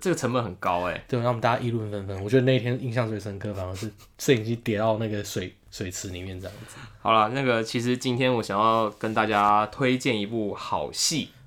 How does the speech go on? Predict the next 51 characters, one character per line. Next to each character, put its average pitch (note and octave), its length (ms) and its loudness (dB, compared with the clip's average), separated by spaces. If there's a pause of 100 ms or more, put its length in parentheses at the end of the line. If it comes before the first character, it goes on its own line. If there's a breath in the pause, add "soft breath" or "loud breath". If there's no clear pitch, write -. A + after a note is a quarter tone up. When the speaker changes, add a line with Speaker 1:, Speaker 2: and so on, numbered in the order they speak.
(120)
Speaker 2:
哎 A2+ 80 -6
呦， B2 200 0
什 - 160 -10
么 G#2+ 120 -6
好 G#2 180 -6
戏 C3+ 240 -2
呢？ C3 220 -2 (560 loud breath)
Speaker 1:
这 A#2 140 -2
个 G#2+ 220 2
叫 A#2+ 120 6
做 A2 380 4
《狂 B2 300 0
人 B2 240 2
教 C3+ 320 6
育》。 C#3 160 4 (760 soft breath)
Speaker 2:
狂 C#3 260 -4
人 C3+ 200 -2
教 D3+ 240 0
育？ D3+ 40 2
Speaker 1:
你 C3+ 100 -2
有 - 0 -
没 A#2+ 60 0
有 A#2+ 60 2
听 A#2 140 -2
过？ A2 260 0 (460)
Speaker 2:
我， C#3+ 160 2 (180)
喂， A3+ 320 2
我 C#3+ 120 -2
怎 B2 100 -2
么 A#2 100 0
听 C#3+ 200 -2
过 C#3 300 2
类 C3+ 120 2
似 C#3+ 60 0
什 B2+ 60 2
么 A2+ 100 -2
鲁-， G#2 100 -4
Speaker 1:
它 C#3+ 100 6
是 F3 80 6
四 C#3 220 6
Speaker 2:
鲁 A#2 80 6
迅 C#3+ 260 4
写 G#2+ 260 -4
的？ A#2+ 120 -16
啊， C3 100 -2
不 B2+ 140 0
是 C#3+ 160 0
吗？ A#2 220 -2
Speaker 1:
鲁 C3 120 0
迅 G3+ 180 2
写， F3+ 120 -8